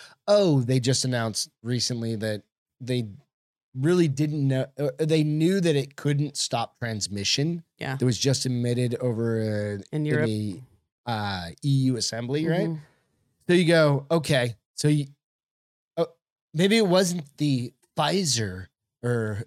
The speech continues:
Speaker 1: BioNTech or whoever.
Speaker 2: Whoever
Speaker 1: It
Speaker 2: it
Speaker 1: was
Speaker 2: was.
Speaker 1: the media that was pushing it. It was the blah, blah, blah, blah, blah. Nonetheless, it fucked the pharmaceutical company.
Speaker 2: Yeah.
Speaker 1: And they should be fucked. Like, go fuck yourselves, right? Like, they made, I don't know, how many billions of dollars in the past two years?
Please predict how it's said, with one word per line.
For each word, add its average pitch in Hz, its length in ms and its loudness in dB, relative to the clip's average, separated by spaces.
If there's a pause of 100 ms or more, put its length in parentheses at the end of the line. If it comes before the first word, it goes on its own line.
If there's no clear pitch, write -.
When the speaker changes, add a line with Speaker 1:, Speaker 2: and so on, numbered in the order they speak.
Speaker 1:
BioNTech 143 640 0
or 123 140 0
whoever. 117 400 2
Speaker 2:
Whoever 156 300 -2
Speaker 1:
It 156 60 4
Speaker 2:
it - 20 6
Speaker 1:
was 151 100 6
Speaker 2:
was. - 180 -2 (220)
Speaker 1:
the 135 200 2
media 139 540 2
that 123 120 0
was 113 140 -4
pushing 101 340 -6
it. 98 60 -8
It 101 40 -8
was 101 180 -8
the 107 220 -6
blah, 117 200 -4
blah, 131 120 0
blah, 127 200 -2
blah, 123 160 0
blah. - 80 -10 (180)
Nonetheless, 180 640 4 (240)
it 156 120 -4
fucked - 500 0
the 127 340 0 (340)
pharmaceutical 156 560 2
company. 101 420 -8
Speaker 2:
Yeah. 151 240 -2
Speaker 1:
And 214 120 4
they 240 80 6
should 233 220 2
be 156 100 2
fucked. - 320 -12
Like, 120 120 -8
go 196 140 2
fuck 180 360 0
yourselves, - 440 -6 (320)
right? 135 240 -2
Like, 135 300 0 (400)
they 175 160 4
made, 156 420 2 (280)
I 151 100 0
don't 110 100 -2
know, 101 140 -6 (160)
how 175 60 2
many 185 100 4
billions 180 400 2
of 160 40 2
dollars 175 280 4
in 156 80 -2
the 147 40 2
past 170 200 2
two 180 80 0
years? 185 340 2